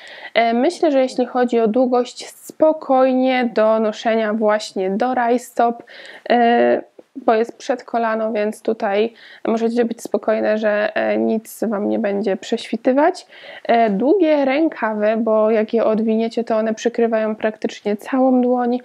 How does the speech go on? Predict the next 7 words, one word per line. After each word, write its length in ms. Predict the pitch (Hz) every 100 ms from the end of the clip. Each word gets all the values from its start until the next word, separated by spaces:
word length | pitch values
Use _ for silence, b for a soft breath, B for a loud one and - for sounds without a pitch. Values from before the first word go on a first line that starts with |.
| B B B -
e, 200 | 226 226
więc 220 | 240 277 247
można 260 | 233 226
sobie 300 | 220 214 214
je 80 | 214
nosić, 680 | 214 214 - 190 - - -
e, 320 | - 202 202